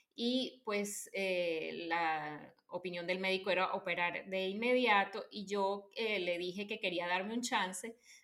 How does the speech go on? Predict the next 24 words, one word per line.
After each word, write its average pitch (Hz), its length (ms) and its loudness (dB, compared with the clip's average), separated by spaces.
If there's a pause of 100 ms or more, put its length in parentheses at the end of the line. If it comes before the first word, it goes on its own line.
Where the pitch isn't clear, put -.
de 208 240 2 (100)
intentar, 185 640 2
como 180 200 -8
yo 165 100 -12
estoy 185 200 -8
en 190 100 -4
este 196 180 -8
camino 214 480 -2
de 160 140 -2
la 156 100 -2
salud 170 280 -6
natural, 185 500 0 (380)
pues 190 180 0
de, 190 340 -2
de 185 240 0
buscar, 190 420 0
eh, 220 380 2 (120)
eh, 180 160 -4
posibilidades 190 640 0
de 226 320 0 (280)
sanar 185 520 2
por 185 140 2
esa 196 260 2
vía. 190 500 0